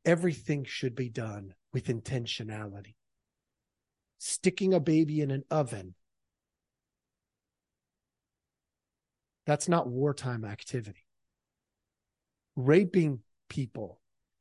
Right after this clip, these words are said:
it's not wartime. I don't care if it's, if it's Israel doing it, if it's Hamas doing it, if it's the United States or Germany or Russia or Ukraine or France. I don't care. Anybody who does that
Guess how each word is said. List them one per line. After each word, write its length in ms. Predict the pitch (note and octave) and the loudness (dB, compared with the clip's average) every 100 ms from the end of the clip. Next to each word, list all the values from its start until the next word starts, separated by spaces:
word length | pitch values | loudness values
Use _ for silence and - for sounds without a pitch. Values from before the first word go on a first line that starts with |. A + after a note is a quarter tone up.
| _ _ - | _ _ -6
it's 160 | C3+ | 0
not 280 | D3 D#3 D3 | 2 4 2
wartime. 500 | C3 D3 C#3+ D3 C#3 D#3 | 4 4 4 -2 -2 2
I 80 | |
don't 160 | A3+ F#3+ | 4 4
care 260 | - D3+ - - - | 4 4 2 -8 2
if 220 | D#3+ - | 4 4
it's, 280 | D3+ - - - - - | 2 0 -12 -18 -8 0
if 480 | D3 C#3+ C#3 D3+ C#3+ | 4 4 4 2 2
it's 140 | - | 2
Israel 400 | F3 F#3 G#3+ G#3+ | 4 4 6 6
doing 280 | F3 G3+ G3 | 6 4 4
it, 160 | G3 F#3+ | 4 2
if 160 | D#3 - | 0 0
it's 160 | C3+ | -2
Hamas 520 | A#2+ B2 C#3+ F#3+ F3+ - | -2 0 4 4 2 2
doing 320 | F#3 F3+ F3+ | 2 4 4
it, 120 | D#3+ | 4
if 140 | C3+ | 2
it's 180 | C#3+ - | -2 -4
the 80 | C3+ | -6
United 400 | A#2+ B2 A#2 G#2+ | -2 0 -2 -4
States 540 | - - G3+ F3 - | -6 4 6 6 4
or 60 | C3 | -6
Germany 640 | A2+ G#3+ G3 F3 D3 C3 | 2 6 6 6 2 -2
or 180 | C3 B2 | -4 -2
Russia 460 | B2+ G3 F3+ - A#2 | 4 6 6 2 -4
or 140 | A#2 | -4
Ukraine 680 | A#2+ A#2+ - G3 F#3 D3 - - - - | -6 -2 6 8 8 6 0 -12 -8 -6
or 120 | - _ _ - - | -6 _ _ -20 2
France. 520 | A3+ G#3+ F#3 C#3+ - - - _ - | 8 8 8 4 -4 -14 -18 _ -6
I 100 | F3+ | 0
don't 280 | G3 C#3+ - | 0 0 -4
care. 440 | - D3+ D#3+ G2+ - - - - | -6 -2 0 -2 -8 -20 -12 4
Anybody 720 | F#3 G#3 G#3 D3+ D#3+ D#3+ D3 | 6 8 6 6 6 6 6
who 240 | C3 C#3+ | 4 0
does 420 | B2 C#3+ C#3 B2+ B2+ | 2 0 0 -2 -6
that 340 | A#2+ A#2 A#2+ | -2 0 -2